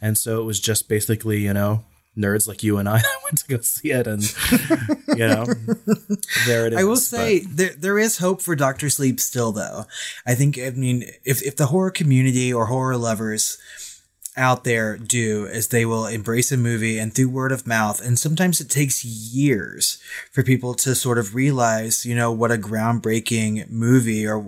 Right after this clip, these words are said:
Speaker 2: you know, how good a movie really is. And I think over time, people will embrace Doctor Sleep and it will be talked about, studied, you know, forever. I think that this is Mike Flanagan's masterpiece, really, at this point.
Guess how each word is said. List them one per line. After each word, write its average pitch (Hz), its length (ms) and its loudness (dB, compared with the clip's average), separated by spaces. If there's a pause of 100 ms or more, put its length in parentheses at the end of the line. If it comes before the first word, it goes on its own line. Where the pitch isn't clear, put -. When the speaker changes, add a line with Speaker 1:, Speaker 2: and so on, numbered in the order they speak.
Speaker 2:
you 117 80 0
know, 113 100 -2
how 117 200 2
good 117 260 0
a 120 80 2
movie 110 260 0
really 117 460 -2
is. 131 400 2 (360)
And 120 100 0
I 135 100 2
think 156 280 2
over 143 340 0
time, 127 680 0 (340)
people 147 280 2
will 147 160 0
embrace 123 480 2
Doctor 113 340 0
Sleep 110 380 -2
and 110 140 -4
it 117 40 0
will 123 100 -2
be 113 120 -2
talked 127 380 -2
about, 117 480 0
studied, 127 680 0 (880)
you 139 120 -2
know, 147 240 2 (140)
forever. 151 640 0
I 120 120 0
think 131 280 0
that 123 220 -4
this 135 160 -2
is 131 180 -4
Mike 123 260 2
Flanagan's 127 720 0
masterpiece, 110 1200 -2
really, 120 420 2
at 110 140 -6
this 110 180 -2
point. 110 520 -2